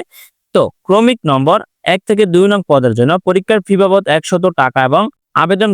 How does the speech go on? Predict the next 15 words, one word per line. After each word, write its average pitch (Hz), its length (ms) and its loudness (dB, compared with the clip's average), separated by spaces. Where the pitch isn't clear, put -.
ফি 156 120 -2
বাবদ 131 300 2
বারো 156 220 2
টাকা 202 160 0
সহ 185 120 2
সর্বমোট 170 420 0
একশো 147 200 -4
বারো 131 220 2
টাকা 170 140 0
আবেদন 131 280 -2
ফি 214 60 2
প্রদান 110 260 -2
করতে 98 260 -4
হবে। 127 220 0
তবে 151 200 0